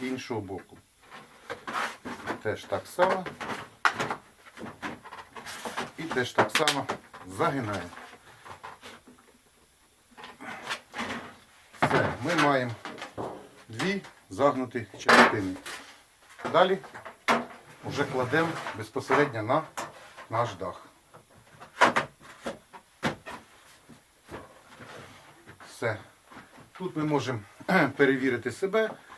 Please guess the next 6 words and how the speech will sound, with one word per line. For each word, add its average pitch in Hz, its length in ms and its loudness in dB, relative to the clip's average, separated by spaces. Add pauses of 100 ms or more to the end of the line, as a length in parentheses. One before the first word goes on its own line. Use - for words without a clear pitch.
(220)
Вставляєте 127 580 2
цю 113 260 -6
ж, - 80 -6 (840)
е, 113 240 4 (600)
дощечку 175 680 0 (2500)
і 214 240 -2